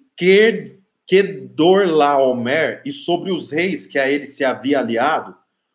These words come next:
o rei de Sodoma foi ao seu encontro no Vale de Savé. O rei de Sodoma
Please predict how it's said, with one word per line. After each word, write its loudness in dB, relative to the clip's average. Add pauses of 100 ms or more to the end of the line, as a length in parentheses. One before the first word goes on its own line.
(160)
o 2
rei 4
de 2
Sodoma -2 (680)
foi 4
ao 4
seu -4
encontro -4
no -6
Vale -4
de -18
Savé. -4
O -2
rei 0
de -12
Sodoma -4